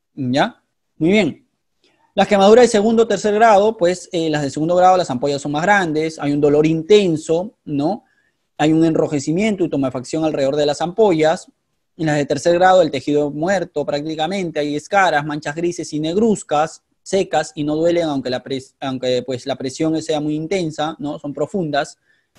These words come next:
Em, ¿qué debe de hacerse? Sume-, eh, primero deben de ser atendidos por un médico, ¿no? Llevarse directamente a la emergencia médica. Sumergir en agua fría,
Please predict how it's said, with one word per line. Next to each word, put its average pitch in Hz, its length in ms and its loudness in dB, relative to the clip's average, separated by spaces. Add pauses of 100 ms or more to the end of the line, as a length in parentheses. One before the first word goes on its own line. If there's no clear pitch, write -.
(440)
Em, 143 680 0 (1040)
¿qué 240 140 4
debe 233 240 6
de 180 100 2
hacerse? 151 600 -4 (340)
Sume-, 160 420 -2
eh, 156 300 -2 (180)
primero 233 300 2
deben 196 160 0
de 185 80 -2
ser 180 160 0
atendidos 156 320 -2
por 147 120 -4
un 135 100 -2
médico, 143 640 0
¿no? 143 340 -4 (1120)
Llevarse 156 500 2
directamente 147 480 -2
a - 20 0
la 156 60 0
emergencia 127 420 -6
médica. 170 500 0 (1040)
Sumergir 151 540 0
en 170 100 0
agua 139 240 2
fría, 165 560 -4